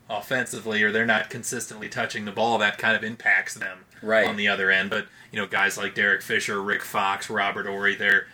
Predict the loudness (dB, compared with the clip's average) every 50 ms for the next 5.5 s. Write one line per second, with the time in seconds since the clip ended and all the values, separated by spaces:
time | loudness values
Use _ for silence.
0 | -10 0 2 4 4 4 2 2 2 2 2 2 0 -4 -6 -6 -8 -8 -6 -8
1 | -6 -2 2 4 4 4 4 2 -2 -6 -8 -8 -10 -10 -10 -8 -8 -8 -8 -8
2 | -8 -10 -8 0 2 2 2 2 0 0 -2 -2 -4 -8 -8 -6 -6 -6 -6 -6
3 | -6 -8 -8 -8 -8 -8 -10 -12 -18 -20 -20 -20 _ _ _ _ 2 2 2 2
4 | 2 -4 -12 _ _ -2 0 2 2 2 0 -4 -10 -16 -12 -4 0 2 4 4
5 | 4 2 2 4 4 4 4 4 0